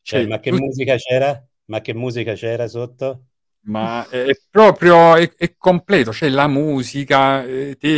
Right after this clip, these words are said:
Speaker 2: insomma, la, il piatto, veramente, guarda, sono dei capolavori, cioè ogni tuo video, no, lo potresti rivedere tante volte, anche se non prepari la ricetta, no? Anche per chi, ad esempio,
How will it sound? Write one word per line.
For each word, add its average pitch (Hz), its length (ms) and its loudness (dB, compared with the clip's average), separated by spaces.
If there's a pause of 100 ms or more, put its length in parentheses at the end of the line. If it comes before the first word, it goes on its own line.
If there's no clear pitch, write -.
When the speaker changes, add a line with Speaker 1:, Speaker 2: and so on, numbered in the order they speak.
Speaker 2:
insomma, 143 460 -4
la, 151 160 -4 (320)
il 147 300 -20
piatto, 139 500 0
veramente, 170 520 -2
guarda, 127 300 2
sono 151 260 -8
dei 151 140 -8
capolavori, 147 600 -2
cioè 123 160 -4
ogni 202 320 -2
tuo 160 140 -8
video, 110 320 -10
no, 107 300 -6
lo 120 120 -14
potresti 135 440 -14
rivedere 139 420 -8
tante 160 320 -6
volte, 156 300 0
anche 214 180 2
se 180 100 -2
non 170 200 0
prepari 160 380 0
la 156 100 0
ricetta, 131 560 -6
no? 135 80 -2
Anche 160 240 -2
per 147 160 -6
chi, - 100 -12
ad 143 120 -4
esempio, 143 520 -6